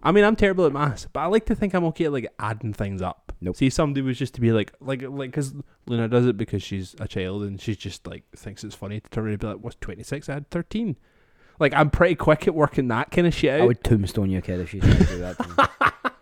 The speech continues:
Speaker 2: I'm like, "Don't fucking try and make me feel stupid."
Speaker 1: No, because she, uh, me and Luna are, well, I was gonna say me and Luna have this running joke, but she doesn't actually know it's a joke, 'cause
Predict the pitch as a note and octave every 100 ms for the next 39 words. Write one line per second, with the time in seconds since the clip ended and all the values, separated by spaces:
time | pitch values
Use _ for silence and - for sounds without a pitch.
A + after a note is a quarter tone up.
0 | - - B2 G#2+ - - B2+ C3 E3+ -
1 | D3 B2 A2 G2+ G2 E2+ - E2 - -
2 | G2 _ _ - - _ _ _ _ _
3 | _ D#4+ C#4+ B3 F3+ G3 E3 F3+ A3 G#3
4 | F#3 - - - - - - D#3 D#3+ E3
5 | E3 C#3+ C#3+ A2+ A#2+ A2 G#2+ F#2+ _ -
6 | - C3 C3 B2+ C3+ C3+ B2+ B2 A#2 A#2
7 | A2+ A#2 A#2 A#2 A2 A2+ A#2+ A2+ A2+ G#2+
8 | A2+ C3 - G#2 - A2+ A2+ A2+ A#2+ A2+
9 | - A2+ A#2 C3 C3 D3 D3+ B2